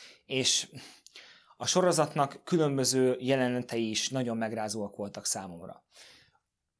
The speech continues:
Ugyanakkor egy büszkeség töltött el, mert meg kell hagyni, hogy ez, amit az R T L Klub betett az asztalra, ez világszínvonal, Netflix színvonal.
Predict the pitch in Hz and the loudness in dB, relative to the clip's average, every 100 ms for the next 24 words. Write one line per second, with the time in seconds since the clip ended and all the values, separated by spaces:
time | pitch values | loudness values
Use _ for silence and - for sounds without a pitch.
0 | 160 196 202 185 - 180 160 151 190 202 | 0 4 4 2 2 4 4 2 2 2
1 | 170 - 131 - 123 117 117 - 120 123 | 4 2 2 2 2 2 -2 0 4 4
2 | 131 - 127 127 - - - 156 156 127 | 4 0 0 0 -2 -12 -6 -4 2 4
3 | 123 123 120 - 143 165 - 135 123 113 | 4 0 -2 0 2 2 -2 -6 -6 0
4 | 135 143 139 123 120 123 127 123 110 110 | 2 2 0 -2 0 -2 -2 -4 -4 -2
5 | 127 - 151 147 143 127 113 135 120 104 | -2 2 2 2 0 -4 0 2 2 2
6 | - 117 110 107 104 - 127 127 - - | 0 0 -4 -4 -6 -6 -4 -4 -4 -10
7 | 101 - - - 101 95 90 - | -4 -2 0 -4 -4 -10 -16 -18